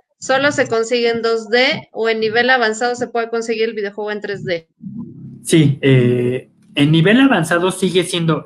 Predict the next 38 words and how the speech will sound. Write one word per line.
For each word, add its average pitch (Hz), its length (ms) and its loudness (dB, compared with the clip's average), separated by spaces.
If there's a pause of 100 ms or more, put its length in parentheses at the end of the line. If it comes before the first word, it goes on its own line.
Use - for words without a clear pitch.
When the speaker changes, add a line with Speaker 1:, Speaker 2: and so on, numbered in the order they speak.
Speaker 2:
Scratch 214 540 -2 (100)
en 131 200 2
dos 156 280 0
D, 262 320 -2 (380)
porque 139 320 0
lo 135 240 2
que 139 100 -4
hacemos 170 460 -2
es 160 100 -2
ya 156 120 -2
hacerlo 156 340 -4
físico. 147 680 -10 (600)
En 147 180 -2
vez 185 140 0
de 233 120 0
que 208 80 -4
estén 180 160 -6
jugando 175 420 -4
con 139 180 -2
su 135 200 -8
teclado, 156 680 -4 (240)
juegan 160 400 -2
con 147 200 -2
un 147 140 -6
control 151 400 -4
hecho 143 300 -8
por 147 180 -2
ellos, 147 260 -6
con 135 180 -4
sus 120 200 -10
botones, 151 580 -6
con 139 160 -8
sus - 140 -20
resistencias. 135 720 -12 (460)
Aparte, 175 500 -2
hay 160 360 -2
un 190 220 -4
curso 170 720 -2